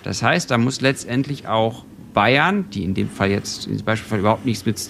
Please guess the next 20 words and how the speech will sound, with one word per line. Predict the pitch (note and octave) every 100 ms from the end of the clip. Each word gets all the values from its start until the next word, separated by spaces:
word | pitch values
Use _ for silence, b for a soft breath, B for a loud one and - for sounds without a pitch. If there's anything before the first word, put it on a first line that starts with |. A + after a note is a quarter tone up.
| - -
mit | -
zu | -
tun | E3+ D#3+
hätten, | - - B B B
müssen | C3+ C3 B2+
die | G#3+ A3+
zustimmen, | - D3+ - - D#3+ F#3+ F#3
dass | A#2 A#2
eine |
Studie | G2 - F#3+ F#3+
erstellt | C3 C#3 - C#3+ C#3 -
wird, | C3+ C3 - _ - - - - - - -
die | A2+
einen | C2+ G2+ G2
Fall | - C3 D#3
betrifft | D#3 - C#3 - - b b
zwischen | - - - F2
Hannover | G2 A#2 A#2+ B2+ B2+ - B B -
und | A#2
Baden-Württemberg. | G#2+ A#2 G2+ E2+ D#2+ - -